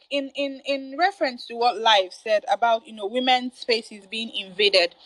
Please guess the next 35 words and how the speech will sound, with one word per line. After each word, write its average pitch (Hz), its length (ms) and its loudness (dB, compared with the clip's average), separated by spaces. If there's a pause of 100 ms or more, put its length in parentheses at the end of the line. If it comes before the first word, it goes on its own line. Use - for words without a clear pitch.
(180)
So 302 120 6
I'm 294 140 6
going 339 200 2
to 330 80 -2
give 254 200 -4
you 233 80 -8
two 233 220 -4
examples. 196 800 -2 (400)
So, 294 240 8 (100)
um, 262 160 0
somewhere 392 440 0
in 302 180 -6
Asia, 240 420 -2
you 247 100 -4
know, 294 160 2
where 269 140 2
they 233 120 -2
have 233 320 2
those, 226 340 -4
um, 208 200 4
public, 247 460 -2
um, 196 240 4 (600)
saunas 247 720 4
or 202 260 2
spa 233 460 4
treatments 214 440 -6
where, 226 240 0 (100)
um, 208 120 -2
women 240 340 0
are 190 280 0
naked 233 640 4 (340)
and 202 200 -2
there 196 120 6
are, 190 80 4
like, 190 260 0